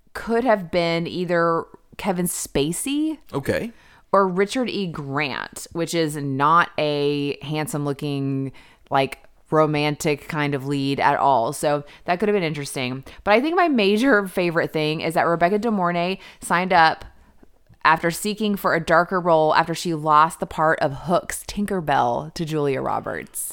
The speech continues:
Speaker 2: Really?
Speaker 1: Yes.
Speaker 2: Oh, we were just talking about Hook.
Speaker 1: Yes, yes. So I think Rebecca De Mornay as Tinkerbell
Speaker 2: Oh my
Speaker 1: would be so
Speaker 2: goodness.
Speaker 1: different.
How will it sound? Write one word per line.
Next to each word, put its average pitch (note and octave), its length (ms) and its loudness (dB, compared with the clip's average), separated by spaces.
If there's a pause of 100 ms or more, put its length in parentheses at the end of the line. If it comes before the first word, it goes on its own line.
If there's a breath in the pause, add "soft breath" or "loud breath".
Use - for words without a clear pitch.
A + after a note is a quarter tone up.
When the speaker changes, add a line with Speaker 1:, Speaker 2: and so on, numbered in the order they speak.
Speaker 2:
Really? D#3 800 -6
Speaker 1:
Yes. - 540 0
Speaker 2:
Oh, C#3 340 -8
we D#3 100 4
were D#3 80 4
just F#3+ 180 -2
talking C4 220 -6
about G#3 200 0
Hook. C3 120 0
Speaker 1:
Yes, D#3 440 4
yes. E3 260 4
So F#3 100 4
I F#3 60 8
think G#3+ 280 0 (460 loud breath)
Rebecca G#3 380 6
De A#3+ 160 0
Mornay G3+ 420 2
as D3 240 -4
Tinkerbell D3+ 1040 -4
Speaker 2:
Oh C3+ 240 -4
my G#2+ 140 -8
Speaker 1:
would E3+ 80 -8
be F#3+ 100 0
so F#3+ 720 6
Speaker 2:
goodness. G3 140 2
Speaker 1:
different. D3+ 680 -4